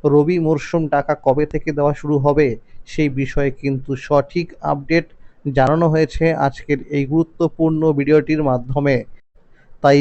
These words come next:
বন্ধুরা, ভিডিওটি সম্পূর্ণ দেখার জন্য অনুরোধ রইল। যে সমস্ত কৃষক বন্ধুরা এখনও পর্যন্ত চ্যানেলটিকে সাবস্ক্রাইব করেননি, অবশ্যই মনে করে চ্যানেলটিকে সাবস্ক্রাইব করে নেবেন, কারণ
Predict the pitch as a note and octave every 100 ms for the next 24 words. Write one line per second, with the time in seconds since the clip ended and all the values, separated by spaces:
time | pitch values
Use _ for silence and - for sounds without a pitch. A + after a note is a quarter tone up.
0 | C#3 C#3+ D3+ D3+ E3 D#3+ D3 E3 D#3+ D#3+
1 | - D#3 D#3+ D#3 C#3 C#3 D3+ C#3+ D3 D3+
2 | D3 D3+ D3+ - - - D3+ D3 C#3+ C3+
3 | C3+ C#3 C3 C#3+ B2 - - - C3+ C3+
4 | C#3 C#3 C3+ D3 - C#3+ - D3+ C#3+ D3
5 | D3 C#3+ D3 D3+ - - - C3+ C3+ E3+
6 | F3 E3 E3 D3 E3 D#3+ E3 D#3+ D3 C3
7 | C#3+ C#3 C3 C#3+ C#3+ - B2 B2 - D3+
8 | D3 - - C#3 D3 D3+ D3+ D#3 - -
9 | C3 C3+ D#3+ - E3 E3 D#3 C#3+ D3 -
10 | D#3 D#3 D#3+ - _ - C#3 D3 D3 D3+
11 | D#3+ D3+ - - - - D3 C3+ - E3
12 | E3 E3 - C#3 C3+ C3 C#3 A#2 G#2+ -
13 | - - C#3 C#3